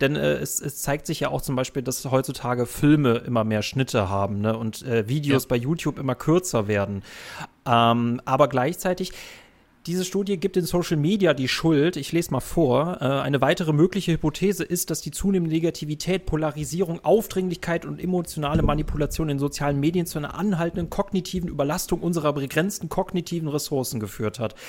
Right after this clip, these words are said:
Speaker 1: Einfach gesagt, wir sind von den sozialen Medien möglicherweise zu erschöpft,
Speaker 2: Hm.
Speaker 1: um tiefgründig über Dinge nachzudenken. Also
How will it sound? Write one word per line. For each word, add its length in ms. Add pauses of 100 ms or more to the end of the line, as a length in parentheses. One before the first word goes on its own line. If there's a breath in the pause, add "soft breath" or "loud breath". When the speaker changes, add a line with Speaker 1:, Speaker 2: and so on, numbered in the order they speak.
(200 loud breath)
Speaker 1:
Einfach 420
gesagt, 300
wir 80
sind 160
von 120
den 100
sozialen 380
Medien 280
möglicherweise 600
zu 220
erschöpft, 480
Speaker 2:
Hm. 180
Speaker 1:
um 160
tiefgründig 540
über 140
Dinge 220
nachzudenken. 600
Also 260